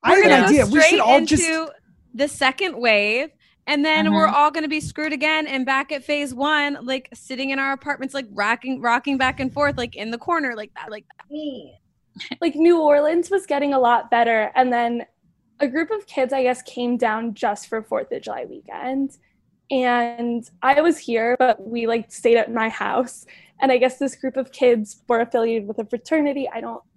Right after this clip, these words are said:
Speaker 4: know a hundred percent which one slash what happened, but after that weekend, first of all, like, a ton of kids at a frat party got corona. And then the cases in New Orleans started spiking again. Like, there's such a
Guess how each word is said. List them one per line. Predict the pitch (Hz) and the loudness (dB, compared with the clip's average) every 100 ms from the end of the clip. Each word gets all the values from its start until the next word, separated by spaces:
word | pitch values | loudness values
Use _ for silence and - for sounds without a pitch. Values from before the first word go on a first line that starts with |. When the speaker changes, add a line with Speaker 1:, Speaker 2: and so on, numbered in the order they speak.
| - | -14
Speaker 4:
know | 233 240 | -10 -10
a | 233 | -10
hundred | - 247 240 | -6 -2 -2
percent | 247 247 233 233 - | -2 -4 -4 -6 -8
which | 226 214 - | -8 -8 0
one | 311 294 | 0 2
slash | 285 240 - | 0 -2 -4
what | - | -2
happened, | 302 302 285 262 254 _ _ _ _ | 0 2 2 2 -2 _ _ _ _
but | 269 247 233 226 _ _ _ _ - | 4 4 2 -4 _ _ _ _ 0
after | 277 277 277 311 | 2 2 2 2
that | 262 240 | 4 2
weekend, | 240 233 226 226 220 | -2 0 0 -2 0
first | 254 | 0
of | 233 | 2
all, | |
like, | 226 - | 0 -2
a | |
ton | - 277 | -4 -2
of | 254 240 _ _ _ _ | -2 -4 _ _ _ _
kids | 247 226 | -2 0
at | 226 | 0
a | 202 | -2
frat | 233 208 190 | 0 -2 -2
party | 240 220 226 | -6 -6 -6
got | - - - | -10 -12 -14
corona. | 220 214 214 208 214 - | -8 -8 -8 -10 -10 -6
And | 254 247 | -4 -2
then | 233 233 233 - - | -2 -2 -4 -8 -8
the | 247 | -6
cases | 247 247 233 233 | -2 -4 -4 -4
in | 233 | -2
New | 240 | 0
Orleans | 247 247 233 240 | 0 0 -2 -4
started | 233 220 - | -6 -6 -8
spiking | 202 220 240 | -6 -6 -4
again. | 220 214 | -4 -4
Like, | 220 254 | -4 -6
there's | 254 - | -6 -4
such | 233 226 | -6 -4
a | 240 | -10